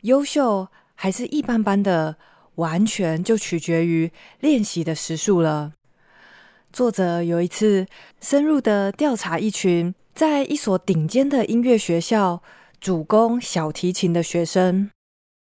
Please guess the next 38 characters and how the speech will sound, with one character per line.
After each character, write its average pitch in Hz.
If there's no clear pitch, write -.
作 220
者 165
先 196
是 202
请 160
学 208
校 262
的 208
老 165
师 196
依 311
据 311
他 294
们 330
的 214
表 156
现， 175
把 156
他 185
们 208
分 233
为 202
三 277
组， 160
分 220
别 175
是 190
顶 156
尖、 240
杰 180
出 226
以 196
及 180
优 240
等 190
的 156
学 160
生。 170